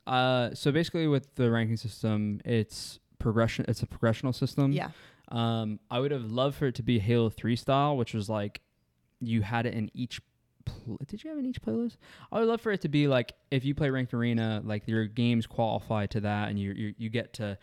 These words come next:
Speaker 1: Onyx General in Ranked Arena, you know,
Speaker 2: Right.
Speaker 1: or whatever. Um, it being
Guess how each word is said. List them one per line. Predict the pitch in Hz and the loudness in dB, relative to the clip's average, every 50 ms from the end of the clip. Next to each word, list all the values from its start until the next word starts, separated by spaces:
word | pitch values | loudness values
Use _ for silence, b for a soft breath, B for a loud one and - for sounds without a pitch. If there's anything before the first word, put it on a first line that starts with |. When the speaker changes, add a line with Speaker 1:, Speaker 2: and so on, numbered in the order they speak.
| B B B B - | B B B B -4
Speaker 1:
Onyx | - 120 120 113 107 101 - - | 0 0 2 2 0 -2 -4 -6
General | - - 127 113 110 107 107 107 104 104 - - | -4 -2 0 0 0 0 -2 -2 -4 -6 -6 -4
in | 135 127 120 | -2 -2 0
Ranked | 113 110 107 - - | -2 -4 -6 -8 -8
Arena, | 101 104 - 87 92 - 127 127 | -10 -10 -10 -10 -10 -10 -10 -6
you | 143 127 127 120 | -2 0 2 2
know, | 113 110 | 4 2
Speaker 2:
Right. | 110 113 110 | 2 0 0
Speaker 1:
or | 107 | -2
whatever. | 110 104 104 101 101 101 98 b b b b b b b | -2 -4 -6 -6 -8 -10 -12 b b b b b b b
Um, | - 123 120 117 113 110 107 110 113 113 _ _ _ _ - | -8 -6 -6 -4 -4 -4 -6 -6 -8 -10 _ _ _ _ 0
it | 143 151 135 | 0 2 2
being | 127 143 135 135 131 127 123 120 117 110 104 - | 2 0 0 2 0 0 -2 -2 -4 -6 -8 -12